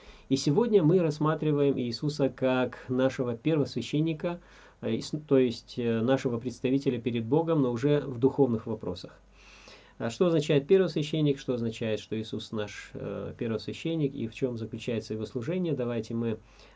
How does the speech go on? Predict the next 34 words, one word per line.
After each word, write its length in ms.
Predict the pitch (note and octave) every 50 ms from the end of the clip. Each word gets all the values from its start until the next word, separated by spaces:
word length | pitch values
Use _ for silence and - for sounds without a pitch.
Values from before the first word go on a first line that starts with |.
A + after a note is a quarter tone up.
| _ -
об 140 | A#2 A2+
этом 220 | A#2+ A#2 A2+ A#2 A2
порассуждаем. 680 | A2 A#2 A#2 A#2 - - A#2 A2+ A2+ A#2 G#2 F#2 F2 -
Действительно, 600 | - A#2 A#2 A#2 - G3 G#3 - F#3 D#3+ C#3+ C#3
в, 40 | C#3+ - -
э, 380 | - D3+ C3 B2 A#2+ A#2+ A#2 - -
послании 420 | - C3 - - D#3 D#3+ D#3 C#3 C3+
к 80 | -
евреям 340 | C3 B2 C3+ E3 E3 D3 C3
с 80 | - -
пятой 320 | - D#3 D3+ D3+ C#3+ C3
по 160 | A#2+ - C3
седьмую 400 | - - B2 A#2 C3 B2+ A#2+ A#2
главы 400 | A2+ C3+ D3+ D#3+ E3 D#3+ D#3+ D#3 D3+ - - - - - -
очень 340 | - F#3 F3+ - D#3+ C#3
концентрированно 960 | C3 - B2 A#2+ - C3 A#2 A#2 - D3 F3+ F3+ E3+ D#3+ D#3 D3+ D3 C#3+ C#3+ C#3+ - - - - - - _ -
говорится 720 | B2 A#2 A#2 B2+ B2+ C3+ C#3+ D3+ D3+ D3+ - C#3+ C3 B2
о 140 | - A#2 A2
том, 420 | - - D3+ D3+ D3+ D3+ C#3+ C#3
что 260 | - - - - B2
Иисус 440 | - A#2+ A#2+ A2+ - - C3+ C3+ -
является 500 | B2 A2+ A2 A#2 A#2 A#2 A2+ A2+ - A2
первосвященником. 960 | - - A2+ A2+ G#2+ - - A2 - - A#2+ A2 G#2 G2+ F#2 - F#2+ F#2+ F#2+ - -
И 260 | - B2 A#2 A2+ G#2 - - _ _ - - - _
трижды 360 | - E3+ G3 G#3+ G3+ D3+ C3
цитируется 680 | A2 - - B2 - E3 E3+ D#3+ D#3 D3 C3 - - B2+
один 280 | A#2+ A#2+ B2 C3 B2 A#2
псалом, 400 | - - B2 A#2+ C#3+ E3 E3+ D3
это 180 | A2+ A2+ -
псалом 340 | - - - B2+ A#2+ A#2+ A#2
сто 180 | A2+ - - A2+
девятый, 440 | A2+ A2+ A#2 C3+ D3+ D#3 D3+ C#3+
стих 220 | - - - A2+ A2
четвертый, 720 | - - A2+ - - C#3 D#3 D#3 D#3 D3+ D3 C3+ C3+ C#3